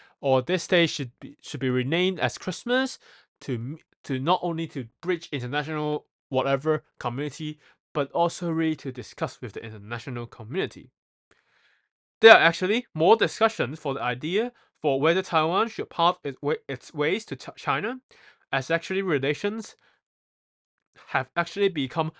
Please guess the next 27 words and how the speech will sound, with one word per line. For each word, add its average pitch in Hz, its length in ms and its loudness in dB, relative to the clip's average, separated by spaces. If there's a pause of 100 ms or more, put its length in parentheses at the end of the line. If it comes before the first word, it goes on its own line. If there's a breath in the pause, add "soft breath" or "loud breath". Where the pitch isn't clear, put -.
(220 soft breath)
more 180 360 6
heated 147 520 -6 (520)
for 127 400 0 (100)
these 165 220 -6
discussions 151 760 -6 (260)
for 117 200 -4
Christmas - 500 -8 (300)
and 117 300 -6
for, 113 420 -4
for, 120 220 -6
for, - 240 -10
for, - 220 -10 (240)
and, 123 260 -10
and 117 180 -10
for 117 160 -8
this 156 260 -8
whole 139 200 -4
case, 202 320 -6 (540 soft breath)
it 143 140 -6
seems 208 560 -4 (200)
like 151 380 -2 (460 soft breath)
the 147 80 -4
whole 170 400 2
issue 156 440 0
is 123 160 -6
not 156 260 2
only 160 380 -2